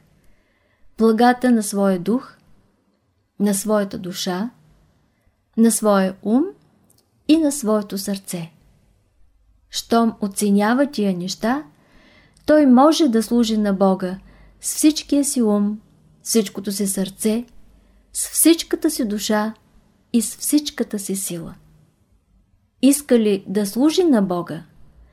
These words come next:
човек трябва да тури в действие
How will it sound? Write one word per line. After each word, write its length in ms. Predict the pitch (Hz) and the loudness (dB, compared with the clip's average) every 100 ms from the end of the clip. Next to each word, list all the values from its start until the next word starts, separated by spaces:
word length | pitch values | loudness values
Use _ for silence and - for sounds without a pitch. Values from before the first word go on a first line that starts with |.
| _ _ _ _ _ | _ _ _ _ _
човек 640 | - 208 220 349 - - _ | -4 0 4 2 0 -14 _
трябва 680 | 226 233 233 202 214 233 277 - _ _ _ | 2 2 2 0 -2 -2 -2 -10 _ _ _
да 260 | 185 214 208 | -2 -2 0
тури 320 | 277 302 277 | 2 4 4
в 120 | 220 | 0
действие 800 | 180 208 214 202 - 202 190 - | 0 0 0 -2 -4 -2 0 -4